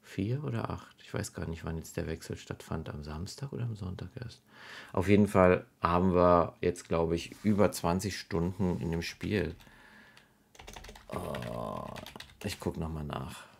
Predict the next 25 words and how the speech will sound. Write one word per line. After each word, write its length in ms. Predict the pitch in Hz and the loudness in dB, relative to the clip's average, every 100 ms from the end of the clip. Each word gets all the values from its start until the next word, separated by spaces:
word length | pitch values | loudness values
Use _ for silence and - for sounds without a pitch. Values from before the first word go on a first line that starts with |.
| - | -12
Wir 80 | - | -6
kommen 240 | - 85 | -2 0
heute 180 | 85 82 | -2 -2
über 120 | 85 | -2
die 100 | - | -2
sechs 260 | 78 - 82 | -4 -4 -6
Minuten, 320 | 80 - 76 | -6 -6 -8
sehe 140 | 73 | -8
ich 120 | 73 | -10
grad. 300 | - 71 76 - | -12 -14 -14 -10
Naja. 260 | 90 76 71 - - - - - - _ _ _ | -8 -8 -12 -16 -18 -18 -18 -20 -20 _ _ _
Äh, 540 | 95 90 85 85 82 - - - - - | -4 0 2 2 0 0 -2 -4 -8 -20
<laughs> 520 | - _ _ _ _ | -20 _ _ _ _
es 180 | 107 - | 2 2
sei 200 | - 90 | 2 4
mir 400 | 95 90 85 82 - - - - | 6 6 4 2 -6 -18 -20 -20
verziehen. 800 | - 95 85 - - 87 85 82 78 - - - - - _ _ - - | -4 -4 -2 -4 -4 -2 0 -2 -6 -16 -16 -16 -20 -20 _ _ -20 0
Pentiment 1000 | 101 98 98 92 - 82 78 76 73 - | 4 6 6 2 -2 -2 0 -2 -4 -4
haben 440 | 90 85 95 98 85 | 4 6 6 6 6
wir 400 | 87 90 87 87 | 6 6 6 6
sechsundzwanzig 600 | 104 - 98 87 87 85 | 6 4 0 0 0 0
Komma 160 | 85 | -4
vier 180 | - 90 | -2 -6
Stunden, 400 | - 98 87 82 | -6 -6 -6 -6
ja. 140 | - | -8